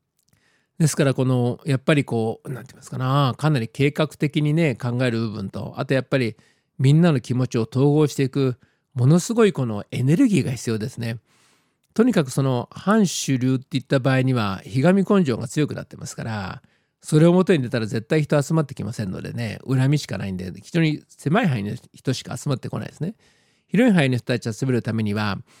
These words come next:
反主流の屈辱的な発想と行動ではなくて、もっとおおらかにね、天とつながるような非常に大きな気持ちにならなきゃいけない。これはね、リーダーにとってなかなか大変ですよ。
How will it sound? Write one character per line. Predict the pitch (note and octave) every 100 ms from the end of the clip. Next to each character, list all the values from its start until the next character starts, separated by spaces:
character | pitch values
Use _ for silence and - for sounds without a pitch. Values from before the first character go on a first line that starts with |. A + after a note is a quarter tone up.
| _ _
反 | - D#3+ G3
主 | -
流 | B2+ A2
の | A2 G#2
屈 | - E3
辱 | F3+ -
的 | F3 F3+
な | E3
発 | C#3+ C#3+
想 | - D#3+
と | D3+
行 | D3 D3+ D3
動 | D3+
で | D3+
は | A#2
な | F#2+ A2
く |
て、 | -
も | C3 F3+
っ |
と | -
お | A2 G3+
お |
ら | G#3 B2
か | -
に | -
ね、 | B2+ G3+ _ _ _ _
天 | - G#3+ C4+
と | C3
つ | -
な | C3
が | D3
る | D3+
よ |
う | C#3
な | A2+
非 | C3
常 | D#3 C4+
に | C4
大 | C#4 A3
き |
な | G#3+
気 | C3 C3
持 | B2
ち |
に | A#2
な | A#2+
ら | A#2
な |
き | F#2
ゃ |
い |
け | F#2
な | -
い。 | - _ _ _ _
こ | F#3
れ | G3
は | F#3
ね、 | E3+
リ | F3
ー |
ダ | D3
ー |
に | A#2
と | A#2
っ |
て | A#2
な | A2+
か | C#3
な | C#3+
か | C3+
大 | C#3
変 | C#3+
で | D3
す | C3
よ。 | E3+